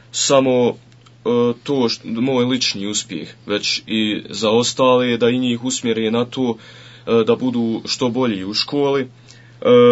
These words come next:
da se što bolje, e, zalažu, znači, za, e, svoje, e, predmete koje ih interesuju.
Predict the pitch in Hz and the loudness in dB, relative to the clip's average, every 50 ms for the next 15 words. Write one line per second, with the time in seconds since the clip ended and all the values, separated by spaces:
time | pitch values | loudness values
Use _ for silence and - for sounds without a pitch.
0 | 120 120 120 120 113 - - - - 113 120 113 - - 120 - - 147 139 131 | 6 6 4 2 -2 -6 -12 -4 0 0 0 0 0 -2 -4 -4 -2 -2 -2 -2
1 | 120 135 131 123 123 117 113 113 104 - - - - - - - - - - 104 | -2 -2 -2 0 0 0 -2 -2 -4 -6 -8 -12 -18 -20 -20 -20 -18 -8 -4 -2
2 | 110 107 107 107 101 - - - - - - - - _ - 104 104 120 135 135 | 0 0 0 0 -2 -2 -6 -10 -20 -20 -20 -20 -20 _ -12 -4 4 6 6 8
3 | 127 120 107 98 98 95 98 95 95 95 104 104 101 98 98 - 107 98 92 104 | 8 6 6 4 2 0 -4 -8 -10 -8 -6 -4 -4 -4 -6 -8 -8 -8 -4 -2
4 | 104 101 - - - - - - - - 104 107 107 101 101 101 98 98 92 - | -2 -2 -2 -4 -8 -18 -20 -20 -12 -8 -6 -4 -2 -2 -2 -2 -2 -4 -6 -8
5 | - _ _ - - - - - - 123 123 113 104 98 90 - - - - - | -14 _ _ -20 -18 -14 -12 -8 -4 0 2 4 4 4 2 0 -6 -16 -12 -6
6 | - 101 104 90 - - 120 120 127 127 127 120 110 101 - - 92 - - 110 | -4 -4 -4 -6 -6 -4 -2 0 2 2 2 0 -2 -2 -4 -6 -8 -6 -6 -6
7 | 98 95 95 92 90 - 123 127 127 123 - 143 135 139 135 - - 147 139 135 | -4 -4 -6 -6 -6 -4 -4 -4 -4 -2 -2 -2 0 0 0 -2 -2 -2 -4 -2
8 | 131 131 127 123 | -2 -2 -2 -4